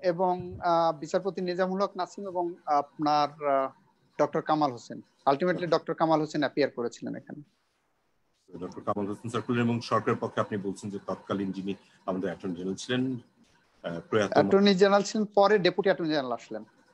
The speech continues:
Speaker 1: পরে আর অ্যাটর্নি জেনারেল আসেননি।
Speaker 2: আহ, মাহমুদুল ইসলাম স্যারকে যেহেতু আমরা যতখানি চিনি, উনি কখনো
Speaker 1: জি, জি, জি।
Speaker 2: একটা অন্যায়
Speaker 1: উনি,
Speaker 2: বিষয়ের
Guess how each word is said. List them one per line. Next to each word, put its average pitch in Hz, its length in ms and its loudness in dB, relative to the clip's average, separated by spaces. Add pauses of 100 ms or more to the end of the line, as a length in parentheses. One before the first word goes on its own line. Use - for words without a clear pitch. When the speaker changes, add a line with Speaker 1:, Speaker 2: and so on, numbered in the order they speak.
(100)
Speaker 1:
পরে 147 160 4
আর 165 60 4
অ্যাটর্নি 156 300 -4
জেনারেল 151 480 -6
আসেননি। 113 380 -10 (600)
Speaker 2:
আহ, 120 260 -6
মাহমুদুল 113 320 4
ইসলাম 117 200 0
স্যারকে 113 300 -2
যেহেতু 110 240 -2
আমরা 110 240 0
যতখানি 117 360 -4
চিনি, 113 260 -2 (300)
উনি 104 100 -2
কখনো 131 360 4
Speaker 1:
জি, 127 60 4
জি, 113 60 -12
জি। 117 120 -8
Speaker 2:
একটা - 340 -6
অন্যায় 120 260 4
Speaker 1:
উনি, 107 80 0
Speaker 2:
বিষয়ের 117 260 -6